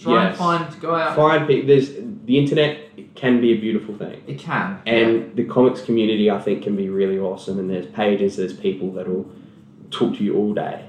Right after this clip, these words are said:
Speaker 2: about stuff like this. And having a good friend that shares any interest with you,
Speaker 1: Yeah.
Speaker 2: whether it's comics or
Speaker 1: Or
Speaker 2: sport
Speaker 1: even
Speaker 2: or
Speaker 1: has a s-,
Speaker 2: whatever.
Speaker 1: a small interest enough to get them started, you know?
Speaker 2: Exactly. Like, it, it just, it, it makes it all the better.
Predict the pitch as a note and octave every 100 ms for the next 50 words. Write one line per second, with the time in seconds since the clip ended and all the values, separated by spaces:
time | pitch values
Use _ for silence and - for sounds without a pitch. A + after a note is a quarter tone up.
0 | - - F#2+ - - - - - - -
1 | - - - G2+ G2 F2+ - - - -
2 | B2+ D#3 C#3+ G#2+ C3 C3 - A2 C#3 G#3
3 | - - - - A#2+ - - - - _
4 | - B2 C#3+ B2+ A#2 E3+ A#3+ A#2 - G#2+
5 | - G2 F#2 G2 G#2+ G#2 G2 - - A#2+
6 | - - G#2 G2+ G2 G2 E3+ F#3+ - A#2+
7 | - A#2 A2+ G#2 G#2 D#3 - - D3+ D3+
8 | C#3 C3+ - B2 - G#2+ A2+ B2+ - A#2
9 | A2+ A2+ A2+ G#2+ - F#2 D#2+ - - F#2
10 | G#2 A2 A2 - F2 - A2 A2 - F#2
11 | - A2+ - B2+ A2+ - - - - -
12 | _ - G2+ A2 A#2 A2+ - G#2+ G2+ F#2+
13 | F#2+ F2+